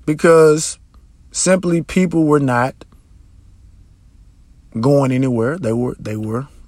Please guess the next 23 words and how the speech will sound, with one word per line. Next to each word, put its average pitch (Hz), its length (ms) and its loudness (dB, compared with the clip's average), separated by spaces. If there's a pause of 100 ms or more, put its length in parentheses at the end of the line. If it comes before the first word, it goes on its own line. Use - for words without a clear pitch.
forced - 640 -6 (1500)
to 156 100 -2
stay 147 260 2
home. 190 320 0 (1800)
They 113 100 -4
weren't 139 240 -2
flying. 160 680 2 (380)
They 117 60 -6
weren't 127 200 -4
doing 147 220 0
any 160 80 0
of 165 60 2
these 165 120 0
particular 151 380 -4
different 147 220 -4
things. 147 180 0
They 160 80 -2
weren't 139 160 -2
going 127 180 -2
on 107 120 -4
cruises, 156 500 -2
things 151 440 -4
that 123 300 -2